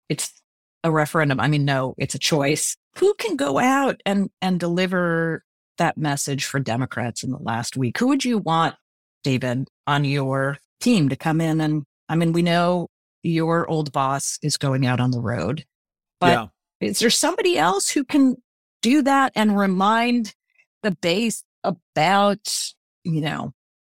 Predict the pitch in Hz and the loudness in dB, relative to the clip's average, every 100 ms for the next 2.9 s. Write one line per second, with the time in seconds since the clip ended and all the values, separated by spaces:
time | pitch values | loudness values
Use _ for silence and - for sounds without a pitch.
0 | _ - - - 175 - 190 175 185 180 | _ -16 -10 -4 -4 -2 -2 -2 -4 -4
1 | 175 - - 170 - - 165 143 - 175 | -4 -4 -2 -2 -2 -2 -2 -2 -2 0
2 | 165 - 165 - - - 170 - - | 0 -2 -4 -4 -6 -6 -6 -4 -6